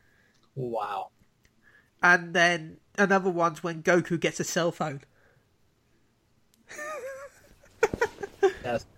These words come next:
Speaker 2: And again, when Goku gets a job, as what tries to get a job, and then that scene with Hercule, that was amazing. Where,
Speaker 1: <laughs>
Speaker 2: um,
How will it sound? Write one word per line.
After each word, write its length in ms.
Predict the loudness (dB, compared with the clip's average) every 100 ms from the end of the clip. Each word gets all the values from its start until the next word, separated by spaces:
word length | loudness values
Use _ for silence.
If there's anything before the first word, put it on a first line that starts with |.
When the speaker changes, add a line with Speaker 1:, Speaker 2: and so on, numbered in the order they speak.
| _ _ _ -20 -16 0
Speaker 2:
And 160 | 2 4
again, 360 | 4 4 2
when 120 | -2 2
Goku 320 | 2 4 0
gets 180 | -2 -4
a 40 |
job, 360 | 0 2 2 -2
as 140 | -6
what 160 | -8 -2
tries 220 | -2 0
to 60 | -2
get 140 | -4
a 20 |
job, 340 | 0 0 0 -4
and 140 | -6
then 280 | -4 -6 -8 _ _ _ _ _
that 220 | 0 0
scene 260 | 2 0 0
with 140 | -4
Hercule, 640 | -2 0 0 0 -2 -2 -8 _ _ -2
that 140 | -2
was 120 | -2
amazing. 500 | -8 -6 -6 -6 -10 -14 _ _ _ _ _ _ _ _ _ -2
Where, 280 | 0 4
Speaker 1:
<laughs> 140 | 4 2
Speaker 2:
um, 160 | -4